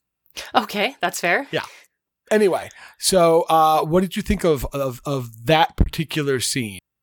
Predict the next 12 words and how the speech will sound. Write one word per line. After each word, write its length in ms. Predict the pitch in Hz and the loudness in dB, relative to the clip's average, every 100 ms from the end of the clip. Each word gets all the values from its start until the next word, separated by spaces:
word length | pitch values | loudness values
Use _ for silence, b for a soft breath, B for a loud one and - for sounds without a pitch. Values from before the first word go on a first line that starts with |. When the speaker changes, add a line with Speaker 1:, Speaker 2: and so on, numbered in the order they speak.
| _ _ _ _ | _ _ _ _
Speaker 1:
It 520 | 247 277 311 - - - - | 4 6 4 2 -4 -6 -10
was 800 | 214 196 220 220 214 214 202 - - | -8 -2 0 2 2 0 -2 -6 -2
a 540 | 214 208 202 202 202 175 _ _ _ _ _ _ _ - | 0 2 2 2 0 -4 _ _ _ _ _ _ _ -8
crude 800 | - - 262 294 294 302 - 214 | -6 0 2 4 4 2 0 -2
fantasy, 1000 | - 220 214 220 - 208 190 185 180 - _ _ _ _ _ - | 0 4 4 2 2 4 4 2 0 -6 _ _ _ _ _ -2
and 560 | 196 190 190 190 190 185 _ - | 4 6 6 4 2 -2 _ 0
I 180 | 208 208 | 4 4
understand 800 | 208 214 220 - - 214 208 208 | 4 4 2 0 2 4 4 4
it 200 | 208 - | 2 2
in 240 | 208 202 190 | 2 2 0
context. 880 | - 196 190 262 302 311 - - - _ _ _ | 0 2 2 0 0 -2 -10 -12 -16 _ _ _
Like, 340 | - 180 - | 0 0 0